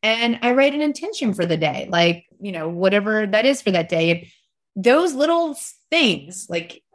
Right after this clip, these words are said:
have really changed my life because I've set myself up for the day,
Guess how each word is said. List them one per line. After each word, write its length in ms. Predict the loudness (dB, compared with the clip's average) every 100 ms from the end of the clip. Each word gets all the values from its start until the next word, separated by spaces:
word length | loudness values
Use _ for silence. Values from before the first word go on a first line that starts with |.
| -8
have 420 | 0 2 2 -4 -18
really 300 | -6 -2 -2
changed 380 | -4 -4 -4 -4
my 180 | -4 -2
life 300 | -2 -2 -4
because 280 | -6 -6 0
I've 140 | 0
set 200 | 0 -8 -8
myself 800 | -2 -2 -2 -10 -10 0 0 2
up 240 | -2 -4 -6
for 100 | -4
the 120 | -4
day, 500 | 2 4 4 0 -4